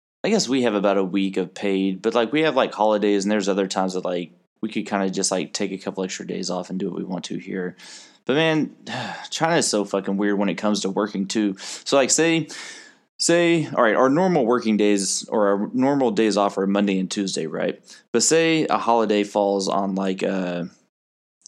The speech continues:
falls on, like, a Wednesday, okay? So, like, they'll give you Wednesday off and maybe,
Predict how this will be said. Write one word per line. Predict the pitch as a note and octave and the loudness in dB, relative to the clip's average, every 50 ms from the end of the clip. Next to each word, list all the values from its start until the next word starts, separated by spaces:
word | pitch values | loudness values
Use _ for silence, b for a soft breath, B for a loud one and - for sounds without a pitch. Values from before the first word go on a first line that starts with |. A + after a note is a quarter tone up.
| - - - | -14 -4 2
falls | - C3+ C3+ A#2+ | 2 4 4 4
on, | B2+ A#2 | 4 2
like, | A2+ A2+ A2+ A2+ | 2 2 2 2
a | G#2 | 0
Wednesday, | G2 F#2+ G#2+ A#2 A#2 G#2+ - - F#2 F2 F2 - - - - - | 0 2 4 4 4 2 2 -2 -2 -4 -4 -4 -6 -10 -10 -8
okay? | - G2 F#2+ G#2 G2+ F#2+ G2 F#2+ B B B B | -8 -6 -2 -2 0 0 -2 -4 B B B B
So, | - - B2 A2+ | -4 -2 0 2
like, | A#2 A2+ A2+ - | 4 2 2 2
they'll | - C#3 C#3 | 2 2 2
give | B2+ D#3 D3+ C3+ | 2 2 0 2
you | C3 A#2 | 0 0
Wednesday | G#2 G2 B2+ C3+ C3+ A#2 - A2+ G#2 G2+ | 2 2 2 2 2 2 2 2 2 2
off | G2+ G2+ G2+ G2+ - | 2 0 0 -2 0
and | A2+ G#2+ G#2+ | 0 2 2
maybe, | A#2 A#2+ A2+ A#2 A#2 A#2 A2+ A2 G#2+ G#2 G#2+ G#2+ - | 2 2 2 2 2 2 2 2 0 0 -2 -6 -8